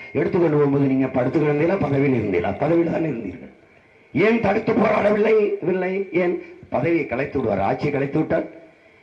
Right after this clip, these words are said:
எல்லாம் பதவி, பதவி. கடைசியா இவர்களுக்கு செத்தாலும் ஒரு பதவி தேவைப்படுது, சிவலோக பதவி.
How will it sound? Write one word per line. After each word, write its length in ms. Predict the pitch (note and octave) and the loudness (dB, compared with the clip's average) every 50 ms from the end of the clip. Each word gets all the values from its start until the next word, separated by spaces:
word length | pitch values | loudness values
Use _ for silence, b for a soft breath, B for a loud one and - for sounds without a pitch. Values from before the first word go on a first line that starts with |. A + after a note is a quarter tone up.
| B B - | B B -2
எல்லாம் 640 | A#2+ D#3+ F#3 G#3 A#3+ B3 - - - - - C4 - | 0 2 2 4 2 2 4 2 2 2 0 -2 -2
பதவி, 340 | - - - - E3+ C#3 A2+ - - - - - - - _ _ _ _ _ _ _ - - _ _ _ _ _ _ _ _ - _ | -2 -2 -2 0 -2 -4 -4 -6 -12 -20 -20 -20 -20 -20 _ _ _ _ _ _ _ -20 -20 _ _ _ _ _ _ _ _ -20 _
பதவி. 340 | - - D3+ C#3+ C3 A2+ F#2 E2 - - - - | -6 -4 -2 -2 -2 -2 -4 -6 -12 -18 -20 -14
கடைசியா 460 | - - A2+ B2+ C#3 B2+ - C#3 C#3+ C3 | -6 -4 -2 0 0 -2 0 0 0 0
இவர்களுக்கு 500 | A#2+ A#2 A#2+ A#2+ A#2 A#2 A2 G#2+ - G#2+ | 0 0 0 -2 0 -2 -2 -2 -4 -6
செத்தாலும் 600 | G2+ - - C#3 C3+ C3+ D#3+ D#3 D#3 D#3 D#3+ D3+ | -6 -2 -4 -4 -2 0 0 0 0 0 0 0
ஒரு 100 | C3+ A#2 | 0 0
பதவி 240 | G2+ A2+ G#2+ A2+ A#2 | 0 0 0 0 0
தேவைப்படுது, 440 | A2 G#2 G#2 G2 F#2+ F#2 F2+ E2+ E2 | 0 0 -2 -2 -2 -4 -4 -4 -6
சிவலோக 460 | F2 - B2 B2+ C3 B2 A#2+ A2+ B2 | -4 -2 0 2 2 2 2 0 0
பதவி. 340 | A2 F#2 - E2 D2 C#2+ - | -2 -4 -4 -6 -8 -8 -10